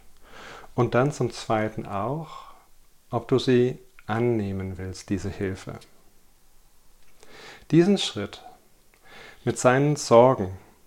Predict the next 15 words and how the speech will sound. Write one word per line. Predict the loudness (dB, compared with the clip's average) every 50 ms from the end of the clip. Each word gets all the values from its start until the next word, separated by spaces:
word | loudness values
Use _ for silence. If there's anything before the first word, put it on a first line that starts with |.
| _ _ -10
und | -8 -2 0
dem | 0 2 2 2
ganzen | 2 2 2 2 2 -2 -2 -2 -2 -2 -2 -2
Kram | -6 -8 -2 -2 0 0 0 -4 -6 -8 -12 -18 -10 -4
auf | -2 -2 -2 -4 -4
Gott | 2 2 2 2 0 -6 -14 -18 -20 -20 _ _ -20
zuzugehen | -14 -4 0 0 0 0 -2 -6 -8 -2 2 4 6 6 4 2 -2 -8 -16 -20 -20 -20 -20 -20 -20 -20 _
und | _ -4 -4 -4 -2
ihm | -2 0 0
das | 0 -2 -2 -4
zu | -8 -10
überlassen, | -8 -6 -4 -2 -2 -2 -2 -4 -6 -10 -14 -14 -14 -14 -16 -20 -20 _ -20 _ _ _ _ _ _ _ _ _ -8
nennt | -6 -4 -4 -4
man | -4 -4 -4 -6 -8 -10 -18 _ -20
Vertrauen. | -20 -10 -4 -2 -2 -2 -2 -6 -10 -14 -4 -2 0 0 0 0 -2 -6 -10